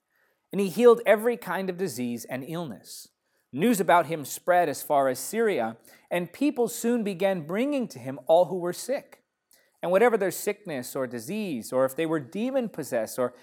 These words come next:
epileptic or paralyzed, he healed them all. Large crowds followed him wherever he went. People from Galilee, the Ten Towns, Jerusalem, from all over Judea, and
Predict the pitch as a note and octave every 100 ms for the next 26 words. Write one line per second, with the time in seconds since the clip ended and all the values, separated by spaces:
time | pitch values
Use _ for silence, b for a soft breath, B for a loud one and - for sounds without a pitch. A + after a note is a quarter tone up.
0 | b G3+ G3+ G#3+ B3 B3 D#3 B2 D#3+ D#3
1 | - G3 C4 G3 A#2+ A2+ - _ - C4
2 | E3 C#3+ C#3+ D#3 G3+ A#3+ - _ _ _
3 | _ _ - G3+ B3+ F3+ - E3+ G3 F3+
4 | D3 - F3 G#3 A3+ A2+ G2+ G2 - -
5 | C3 A#2+ A2+ A2 C3+ D#3 D3+ - - F3+
6 | E3+ D3+ B2 B B - D3+ B2+ E3 F#3
7 | C3 G2+ G2+ A2+ E3 D#3+ D#3 E3 F3+ F#3+
8 | C3 G#2 - C3 A#2 G#3+ - F3+ B2 G2+
9 | - b - F#3 F3 G3 A#3+ G3+ F#3+ D3
10 | D3 E3 F#3+ D3+ - F3+ A#3+ F#3 A#2+ C3